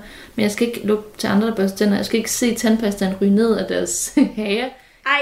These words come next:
Speaker 2: det kan jeg heller ikke.
Speaker 1: Eller folk, der snakker imens, eller går ud af rummet og tror, de skal rende rundt i
Speaker 2: Mig,
Speaker 1: hele
Speaker 2: der
Speaker 1: lejligheden
Speaker 2: danser
Speaker 1: med det.
Speaker 2: imens.
Speaker 1: Ja, det må du så selv lægge ud, men det er jo heldigvis ikke noget, jeg oplever. Men jeg, uh,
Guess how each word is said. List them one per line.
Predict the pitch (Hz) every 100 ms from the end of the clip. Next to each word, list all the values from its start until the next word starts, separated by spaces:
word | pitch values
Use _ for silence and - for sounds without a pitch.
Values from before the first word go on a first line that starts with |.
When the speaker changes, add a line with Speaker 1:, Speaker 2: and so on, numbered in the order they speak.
| 285
Speaker 2:
det | 294
kan | 294
jeg | 285
heller | 277
ikke. | 254
Speaker 1:
Eller | 226 208
folk, | 233 220
der | 214
snakker | - 214 190 233 247
imens, | 220 214 202 - - -
eller | - 202 196
går | 202
ud | 240 240
af | 202
rummet | 220 226 202
og | 196 196
tror, | - 226
de | 202
skal | 202 -
rende | 185 185
rundt | 208
i | 196
Speaker 2:
Mig, | 254
Speaker 1:
hele | 185
Speaker 2:
der | 208
Speaker 1:
lejligheden | 269 302 220
Speaker 2:
danser | 208 208
Speaker 1:
med | 220
det. |
Speaker 2:
imens. | 262 - - - -
Speaker 1:
Ja, |
det | 175 226
må | 196
du | 175
så | 175
selv | 175 185
lægge | 175 175
ud, | 180 180
men |
det | 190
er |
jo | 190
heldigvis | 196 214
ikke | 226
noget, | 190 185
jeg | 185
oplever. | 185 208 202 190 - - - -
Men | 220 233 202 - -
jeg, | 240 - _ _ 262
uh, | 269 240